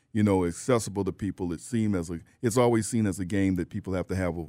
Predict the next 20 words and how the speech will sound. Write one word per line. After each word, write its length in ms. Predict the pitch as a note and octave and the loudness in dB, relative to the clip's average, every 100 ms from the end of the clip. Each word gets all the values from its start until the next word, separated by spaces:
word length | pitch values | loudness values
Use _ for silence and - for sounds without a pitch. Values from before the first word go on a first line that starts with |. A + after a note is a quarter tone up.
| - | -12
a, 60 | E2 | -14
be 260 | A2+ F2+ | -8 -4
affluent, 540 | D#2+ - A#2 A2 G2 - _ _ _ - | -4 0 2 4 2 -4 _ _ _ -8
uh, 380 | F2+ F2+ E2+ - | -6 -4 -4 -4
and 160 | F2 | -6
be 120 | F2+ G2+ | -2 0
in 80 | F2 | 0
a 60 | |
certain, 520 | - G#2 - F2 E2+ - | -2 -2 -2 -2 -4 -6
you 100 | E2+ | -10
know, 60 | D#2 | -6
tax 340 | - A2 - | 0 0 0
bracket 380 | - G#2+ G2+ F#2+ | -2 0 0 -8
to 80 | F2 | -12
play. 360 | - G#2+ G2 F#2 | -4 0 2 0
And 100 | F2+ | -2
it, 140 | - | -4
and 140 | F#2 | -8
it's 140 | F2 A2 | -8 -2
really, 300 | A2+ F#2+ | 0 0